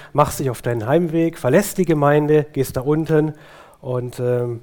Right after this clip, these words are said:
plötzlich stehen zwei Polizisten da, schauen dich an, sagen kein Wort und nehmen dich fest. Keiner schaut dich an, ähm, keiner sagt dir warum, sie nehmen dich einfach fest, nehmen dich mit und fra-, du fragst natürlich, was soll das, was geht hier ab?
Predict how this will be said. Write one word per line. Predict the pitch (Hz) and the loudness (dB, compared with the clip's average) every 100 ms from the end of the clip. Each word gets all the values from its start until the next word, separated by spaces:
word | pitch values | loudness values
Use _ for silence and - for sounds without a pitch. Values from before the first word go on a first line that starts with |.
| - | -6
plötzlich | 135 - 131 | -4 -4 -8
stehen | - 123 | -6 -6
zwei | 120 123 | -4 -4
Polizisten | - 120 113 - - - - 139 | -4 -8 -8 -8 -10 -10 -12 -6
da, | 139 139 147 - _ _ _ | -4 -4 -4 -10 _ _ _
schauen | - 120 | -6 -6
dich | 107 113 | -6 -6
an, | 127 147 | -6 -2
sagen | 123 127 | 0 0
kein | 127 123 113 | -2 -6 -2
Wort | 120 185 - _ _ - - _ _ _ _ | -2 -4 -8 _ _ -20 -20 _ _ _ _
und | 151 | -4
nehmen | 139 139 | -2 -2
dich | 135 | -6
fest. | - 104 - - - _ _ _ _ _ _ _ _ - | -10 -10 -12 -16 -20 _ _ _ _ _ _ _ _ -2
Keiner | 127 143 | 0 0
schaut | 170 135 123 | 0 -2 -2
dich | 127 | -2
an, | 123 170 214 - - - - - - | -2 -2 -4 -12 -20 -20 -20 -20 -10
ähm, | 143 135 131 127 - | -4 -2 -2 -6 -4
keiner | 131 143 | 0 4
sagt | 147 135 | 4 2
dir | 131 | 0
warum, | 117 127 170 220 | 0 0 0 -4
sie | - | -2
nehmen | 139 143 | 0 0
dich | 139 | 0
einfach | 127 127 113 | -4 -4 -2
fest, | 135 175 - | -2 0 0
nehmen | 131 | -2
dich | 120 - | -2 -6
mit | 123 143 - - - _ - - - | -2 -2 -2 -10 -20 _ -20 -16 -6
und | 139 | -6
fra-, | - 123 131 147 | -2 2 2 2
du | 131 139 | -4 0
fragst | 147 139 - | 2 2 0
natürlich, | 143 139 135 | -2 -2 -2
was | 110 104 - | -4 -8 -6
soll | 120 123 139 | -2 -2 0
das, | 165 196 - | -2 -4 -6
was | 123 - | -10 -8
geht | 135 127 | -8 -4
hier | 117 | -2
ab? | 135 | -2